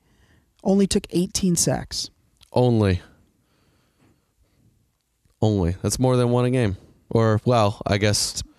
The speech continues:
Speaker 1: it's one, one,
Speaker 2: it's one a
Speaker 1: one,
Speaker 2: game,
Speaker 1: like
Speaker 2: but
Speaker 1: one point two a game.
Speaker 2: depending on
Speaker 1: Yeah.
Speaker 2: if those sacks were during preseason, full season, playoffs, you know what I mean?
Speaker 1: It's heart-, like, people should be heartbroken, not upset.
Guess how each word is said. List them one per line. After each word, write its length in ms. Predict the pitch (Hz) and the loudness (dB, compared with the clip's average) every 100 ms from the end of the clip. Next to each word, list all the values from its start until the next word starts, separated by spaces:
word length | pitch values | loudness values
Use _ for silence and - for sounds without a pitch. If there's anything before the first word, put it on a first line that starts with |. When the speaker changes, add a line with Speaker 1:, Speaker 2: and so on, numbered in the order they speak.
| _ - _ | _ -20 _
Speaker 1:
it's 160 | - - | -12 -6
one, 420 | 190 170 175 160 | 0 2 2 2
one, 180 | 165 175 | 2 2
Speaker 2:
it's 100 | 165 | 2
one 180 | 147 180 | 4 4
a 40 | |
Speaker 1:
one, 60 | 180 | 2
Speaker 2:
game, 400 | 180 95 95 95 | 0 0 2 2
Speaker 1:
like 100 | 95 | 2
Speaker 2:
but 120 | 175 | 4
Speaker 1:
one 120 | - 175 | 4 4
point 180 | 165 | 2
two 180 | - 175 | 2 0
a 40 | 156 | 2
game. 280 | 156 196 - _ - - - - - | 2 0 -2 _ -20 -20 -20 -10 -4
Speaker 2:
depending 460 | 113 123 117 110 | 0 0 2 2
on 260 | 104 101 101 | 4 2 2
Speaker 1:
Yeah. 100 | 269 - - - _ _ | 0 -4 -14 -20 _ _
Speaker 2:
if 180 | 113 - | -2 2
those 240 | 104 92 | 0 2
sacks 440 | - 104 95 - | 2 2 0 -2
were 140 | 90 87 | -2 0
during 460 | 90 87 82 78 - | 0 0 -2 -4 -8
preseason, 760 | - 107 - 104 98 98 95 95 90 _ _ _ _ _ _ | -2 -2 0 0 0 0 0 -4 -8 _ _ _ _ _ _
full 160 | 104 98 | -2 0
season, 480 | 98 92 95 92 | 0 0 0 -2
playoffs, 540 | - 92 95 92 95 - | -2 0 2 2 0 -2
you 80 | 95 | 0
know 100 | 92 | 0
what 80 | 92 | 0
I 60 | |
mean? 200 | 92 92 - _ _ _ _ _ - - - - - | 0 -4 -8 _ _ _ _ _ -20 -20 -20 -20 -6
Speaker 1:
It's 140 | 208 - | -4 0
heart-, 300 | - 285 214 208 | 2 2 0 2
like, 200 | 220 185 | 2 2
people 220 | - 330 | 2 2
should 180 | 302 311 | 2 2
be 100 | 208 | 2
heartbroken, 880 | 160 - 226 226 165 160 151 139 127 - 190 | 2 2 0 0 0 0 2 -2 -4 -6 0
not 200 | 185 233 | 2 2
upset. 560 | - - - 190 - | 2 2 2 0 -4